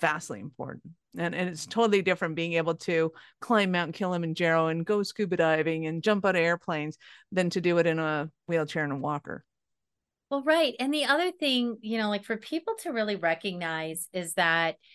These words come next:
Speaker 2: um, again, when I was in law enforcement, I sometimes, you know, like, bringing troubled teenagers, you know, back to their parents. And, you know, the common denominator a lot of times was that these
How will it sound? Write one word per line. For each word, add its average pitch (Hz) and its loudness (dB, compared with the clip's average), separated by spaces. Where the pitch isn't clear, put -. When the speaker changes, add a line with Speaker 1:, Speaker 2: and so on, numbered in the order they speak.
Speaker 2:
um, 190 -4
again, 208 4
when 190 2
I 196 4
was 208 -2
in 196 -2
law 185 2
enforcement, 170 -6
I 226 -4
sometimes, 254 2
you 208 -2
know, 190 0
like, 170 -2
bringing 185 -2
troubled 170 -2
teenagers, 165 -4
you 170 -10
know, 156 -6
back 156 -6
to - -20
their 156 -4
parents. 156 -8
And, 160 -6
you 247 2
know, 247 4
the 247 2
common 302 4
denominator 214 0
a 175 -2
lot 170 0
of - -14
times 185 0
was 175 -6
that 165 2
these 247 -2